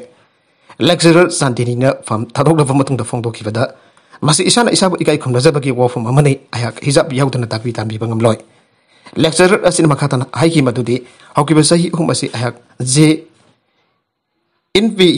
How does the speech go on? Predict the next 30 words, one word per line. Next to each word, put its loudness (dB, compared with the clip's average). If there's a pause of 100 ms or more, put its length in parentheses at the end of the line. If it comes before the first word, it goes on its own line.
ꯌꯨ 8 (140)
ꯀꯣꯂꯦꯖꯇ 2 (300)
ꯒꯦꯁ 0 (300)
ꯂꯦꯛꯆꯔꯔ 2
ꯑꯃ 0
ꯑꯣꯏꯅ -4
ꯊꯕꯛ -6
ꯇꯧꯔꯛꯈꯤ꯫ -2 (260)
ꯍꯥꯏꯔꯤꯕ 2 (120)
ꯆꯍꯤ 2
ꯑꯍꯨꯝꯒꯤ 0
ꯃꯇꯝ -6
ꯑꯁꯤꯗ -8
ꯑꯩꯍꯥꯛ -8
ꯄ꯭ꯔꯣꯕ꯭ꯂꯦꯝ -4 (120)
ꯑꯃꯠꯇ -6
ꯂꯩꯈꯤꯗꯦ -8
ꯑꯃꯁꯨꯡ 0 (420)
ꯏꯀꯣꯝ 2
ꯀꯣꯝꯅ -4
ꯊꯕꯛ -8
ꯇꯧꯈꯤ꯫ -4 (640)
ꯇꯧꯈꯤꯕ 2
ꯑꯃꯁꯨꯡ 2
ꯉꯔꯥꯡ 0
ꯐ꯭ꯔꯦꯟꯁ 0
ꯄꯨꯟꯅ 0
ꯑꯩꯍꯥꯛꯄꯨ -4
ꯀꯧꯔꯛꯈꯤ 0
ꯑꯃꯁꯨꯡ -6